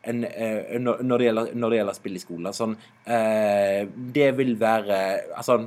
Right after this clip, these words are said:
det vil være et, eh, verk som kan være aktuelt for, eh, ja, relat-, for, eh, for lærere som går inn i, eh, går inn i jobben med,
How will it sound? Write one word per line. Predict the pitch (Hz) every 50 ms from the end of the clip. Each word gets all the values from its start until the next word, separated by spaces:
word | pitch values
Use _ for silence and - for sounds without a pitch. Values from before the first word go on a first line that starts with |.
| 113 -
det | 131 123 143 135
vil | 131 120
være | 113 120 117 117 110 120 117 - -
et, | 95 101 - - - _ -
eh, | 110 98 101 104 - -
verk | 113 110 127 - - - _
som | - - - 104 92 98 101 - - _ _ _ _ _ _ 135 127 123 -
kan | - 196 196 165 123
være | 101 90 92
aktuelt | - - - 131 151 180 175 -
for, | - - 165 156 147 123 - - - - _ _ _ _ _ _ - -
eh, | - 151 131 - - - -
ja, | - 185 180 170 175 175 175 - - - - _ -
relat-, | 143 165 160 175 170 160 139 127 - - - 156 151 151 156 151 143
for, | - - 165 - 151
eh, | 151 143 -
for | - - 180 156 147
lærere | 143 135 139 139 123 120 117
som | 117 - 127 120 123 120 - - _ _ _ -
går | 147 135 123 120 120 135 135 131 135 -
inn | 160 147 117 104 92 90 - - _ _ _ _
i, | - 113 110 107 104 101
eh, | 95 92 92 98 107
går | 110 117 127 127 123
inn | 127 123
i | 123
jobben | 117 95 82 92 95 95 98 98
med, | 104 107 113 113 107 104 101